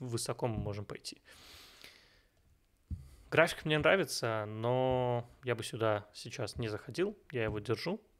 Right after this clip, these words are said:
М, заходить я, наверное, не готов. Э, сколько у нас капитализация? Десять миллиардов. Ну,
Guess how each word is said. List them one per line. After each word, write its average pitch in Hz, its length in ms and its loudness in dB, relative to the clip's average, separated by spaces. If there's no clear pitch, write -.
М, 113 340 -6
заходить 110 460 -6
я, 120 80 -2
наверное, 110 360 0
не 113 180 -2
готов. - 340 -6
Э, 117 600 -8
сколько - 320 -8
у 117 40 -6
нас 110 120 -6
капитализация? 110 600 -8
Десять 120 280 -8
миллиардов. 107 500 -6
Ну, 147 300 -6